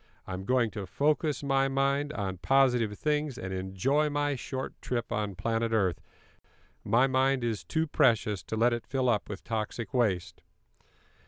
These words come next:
In this podcast, I spent a great deal of time talking about toxic waste and how it harms you. The reason is simple. It matters a great deal what you put into your mind. And if you're depressed,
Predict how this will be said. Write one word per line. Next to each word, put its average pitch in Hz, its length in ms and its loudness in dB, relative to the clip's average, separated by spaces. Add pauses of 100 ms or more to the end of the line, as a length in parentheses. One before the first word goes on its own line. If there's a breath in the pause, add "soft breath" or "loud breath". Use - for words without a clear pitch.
(220 soft breath)
In 95 160 -2
this 170 200 2
podcast, 110 840 -2
I 120 140 2
spent 147 340 -2
a 117 100 -2
great 127 480 -2
deal 147 220 0
of 143 100 -4
time 117 400 -2
talking 135 480 -2
about 117 340 0
toxic 127 540 -4
waste 113 400 0
and 98 140 -4
how 127 340 0
it 120 120 -2
harms 139 420 -2
you. 92 200 0 (560 soft breath)
The 104 200 0
reason 170 480 0
is 165 160 -2
simple. 104 580 -2 (380 soft breath)
It 127 260 -8
matters 117 720 0
a 101 160 -6
great 113 560 -4
deal 107 380 0
what 110 340 -2
you 123 160 -6
put 110 260 -4
into 113 260 -6
your 123 120 -2
mind. 127 460 -2 (400 soft breath)
And 143 180 0
if - 160 -2
you're 120 120 2
depressed, 120 800 0